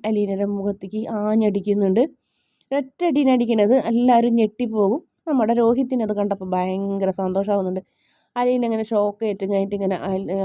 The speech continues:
ഒന്ന് ഒട്ടും പ്രതീക്ഷിക്കാണ്ട് ഒന്നും തെറ്റ്, ഒരു തെറ്റും ചെയ്യാണ്ട് ആ അടി അലീന ഏറ്റിരുന്നു. അപ്പോഴത്തേനും ബാലേന്ദ്രൻ "എടി" എന്ന് വിളിച്ച് അലറി ചാടി എഴുന്നേൽക്കുന്നുണ്ട്. അവൾ എന്നെ അടിച്ചതെന്ന്, അവൾ എന്നെ അടിച്ചതെന്ന്, അവൾ അലീനനെ അല്ല അടിച്ചത്,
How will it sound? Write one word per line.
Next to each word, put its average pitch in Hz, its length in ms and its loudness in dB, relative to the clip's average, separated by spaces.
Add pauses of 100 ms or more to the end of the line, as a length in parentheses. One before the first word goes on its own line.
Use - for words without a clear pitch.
(120)
ഒന്ന് 190 260 -4
ഒട്ടും 214 260 -8
പ്രതീക്ഷിക്കാണ്ട് 220 580 0
ഒന്നും 208 280 0
തെറ്റ്, 262 340 -6
ഒരു 220 200 0
തെറ്റും 254 300 0
ചെയ്യാണ്ട് 208 380 0 (680)
ആ 240 120 -2
അടി 233 220 2
അലീന 214 260 2
ഏറ്റിരുന്നു. 202 300 2
അപ്പോഴത്തേനും 202 300 0
ബാലേന്ദ്രൻ 214 440 2
"എടി" 208 220 4 (100)
എന്ന് 254 160 4
വിളിച്ച് 233 420 2
അലറി 202 360 0
ചാടി 202 320 -2
എഴുന്നേൽക്കുന്നുണ്ട്. 196 580 -2
അവൾ 185 160 0 (800)
എന്നെ 226 340 4
അടിച്ചതെന്ന്, 262 500 2
അവൾ 185 160 4
എന്നെ 196 240 2
അടിച്ചതെന്ന്, 214 560 0
അവൾ 190 180 -8
അലീനനെ 185 440 0
അല്ല 208 160 -4
അടിച്ചത്, 202 360 -2